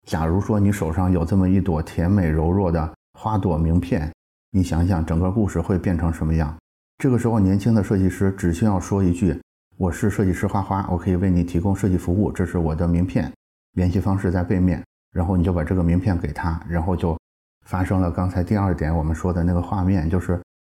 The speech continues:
客户很惊讶地接到了一个很久都没有接到过的名片，然后看，一看这个名片是一个花朵的形状，然后有一个凸版的专业工艺，然后甚至还散发着微微的荧光。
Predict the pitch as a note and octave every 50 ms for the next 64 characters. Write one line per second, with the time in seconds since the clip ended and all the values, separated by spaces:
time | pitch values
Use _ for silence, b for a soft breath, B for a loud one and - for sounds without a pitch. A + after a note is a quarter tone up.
0 | _ - - G#2 F2+ - C3 G#2 F2+ E2+ - - F2+ E2+ D#2+ - G2+ G2 G#2 G#2
1 | G2 F2+ E2+ E2+ E2 - G2+ F2+ G#2 G2 F2+ E2+ E2 E2+ F#2 F2 E2 _ _ _
2 | _ _ _ - - - - F#2+ A2 B2+ B2 G#2+ E2+ E2 F#2 F#2+ F#2+ G2+ F#2 E2+
3 | D#2+ - G2 G2 G2+ A2 F#2 E2+ - F2 E2 E2 E2 D#2+ D#2 E2 F#2 - - F2+
4 | D#2+ D#2+ D#2+ E2 F#2 F#2+ - - - - F#2+ F#2 - - A#2+ G2 F#2 G#2+ G2 F2
5 | F2 E2+ E2+ F2+ - G#2+ E2 D#2 - _ _ _ _ _ _ _ _ - - -
6 | G#2+ G#2+ G#2+ G2 - B2 A2+ A#2 A2 A2+ E2+ D2+ E2+ F#2 - - E2+ F2 F2+ G#2
7 | A#2 G#2 E2+ D#2 D#2+ D#2+ D#2+ D#2 - G2+ F2+ E2 D#2+ - _ _ _ _ _ -
8 | G2 F2 F2 F#2+ A2 G#2 - - - A2+ A2+ A2 F#2+ D#2 D2+ D2+ F2+ F2 - G#2
9 | G2 G#2 G#2+ G#2+ F#2+ E2 - G2 G2 G2+ G#2+ A#2+ A#2+ F#2+ D#2+ C#2 D#2 D#2+ F2 F2+
10 | G2+ G2+ G2 - - - - - A2 G2+ E2+ - E2+ - F#2 F#2 - - G#2+ F2+
11 | F2+ F#2+ G2 G2 F#2+ F2 F2 G#2 G2+ G2+ G#2 G#2 G#2 G2 F#2 F2 E2+ E2 E2+ F#2
12 | G2 G2+ F#2+ F#2+ G2 G2